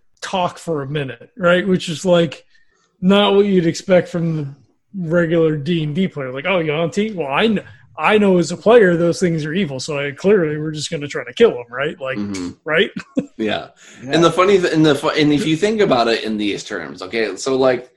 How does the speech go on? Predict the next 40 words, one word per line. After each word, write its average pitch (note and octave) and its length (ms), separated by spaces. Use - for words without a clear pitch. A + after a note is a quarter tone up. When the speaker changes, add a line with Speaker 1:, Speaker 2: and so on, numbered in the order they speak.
Speaker 2:
let's, - 500
let's D#3 280
say B2 420
this, F#2 320
just C3+ 220
because, A2+ 480
like, F#2 300
I'm A#2 160
thinking, G#2 440
like, F#2 360
I G#2 160
think - 280
pretty F#2+ 300
extreme F#2 380
when E2 80
it D#2+ 80
comes F2+ 240
to E2+ 60
those C#2 220
kind C#2 160
of C#2 80
things. C2+ 320
Like, G2 280
you A2+ 80
know, A2+ 160
I A2 160
understand G#2 720
this F2+ 220
is F2+ 100
D F2+ 220
and F2 100
D, F2 240
and D#2 300
a - 40
lot F2 180
of - 60
times F2 300
people F2+ 200
are E2 80
just, G#2 160